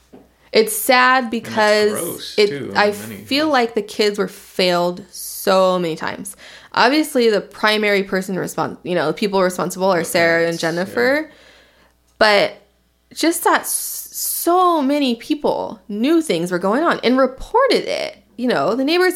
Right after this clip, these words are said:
Speaker 1: ended up reporting it. And of course, that's what, that's what probably caused them to flee. But just that there's no legal recourse. There's no kind of, like, national registration
Speaker 2: Yeah.
Speaker 1: for C P S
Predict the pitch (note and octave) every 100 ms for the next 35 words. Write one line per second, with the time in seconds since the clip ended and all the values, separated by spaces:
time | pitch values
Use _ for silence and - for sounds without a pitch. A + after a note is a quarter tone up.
0 | - A#3 B3+ B3+ B3+ D4 B3 G3 F3+ E3+
1 | F#3 - - _ _ - - _ _ _
2 | _ _ _ _ _ - _ _ _ F#3+
3 | G3 G3 A#3+ A#3 A#3 G3+ G#3 - - -
4 | G3 G3+ F#3+ G#3 F#3 F#3 F3+ F3+ F3 F3+
5 | - F#3 F3+ E3+ E3 D3+ C3 - - _
6 | _ _ _ _ _ - F4 G4+ A4 A#3+
7 | B3+ B3 B3+ D#4 C#4 C4+ C4+ A3 F#3+ G#3+
8 | G#3 G3 - - A3 A3+ A3+ C4 C#4+ D4+
9 | D4 D4 D4 - - - - B3+ C4 A#3+
10 | F#3 F#3 F#3 G3 G#3 - A#3 A3+ G#3+ G#3
11 | G3+ G3+ G3+ _ _ _ _ _ G3 G3+
12 | G3 F#3+ - G#3+ F#3 F3+ - F#3 B2+ B2
13 | G3 - _ - G#2+ G2 G3+ G3 A#3+ A3
14 | - G#3 - - - - -